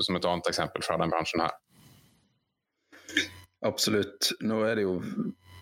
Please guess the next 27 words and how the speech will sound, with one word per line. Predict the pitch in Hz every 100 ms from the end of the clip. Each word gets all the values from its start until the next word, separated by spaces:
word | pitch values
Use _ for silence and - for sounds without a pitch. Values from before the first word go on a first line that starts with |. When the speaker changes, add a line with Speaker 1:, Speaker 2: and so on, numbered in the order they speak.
| -
Speaker 2:
veldig | - 101 98 107
vanskelig | 95 95 98 - 98
å | 87
varsle | 87 - 101 87
den | 95 90 -
type | - 85 - 92
lokalt | 87 87 101 85 76 - - - -
ekstremvær | 87 - 95 87 78 80 -
som | - 82
du | 87 82 82
refererer | 87 - 90 85 82
til | -
her, | 90 95 - - - - - - _ _ _ - - 202 - -
særlig | 87 92 90
langt | 90 90
frem | 90 85
i | 80
tid. | 98 87 -
Det | -
er | 90
jo | -
faktisk | 87 - - 90
også | - 82
vanskelig | 85 85 - 82
innenfor | 85 87 90 82
vanlig | 85 85 90 87
værvarsling, | 82 80 87 - - -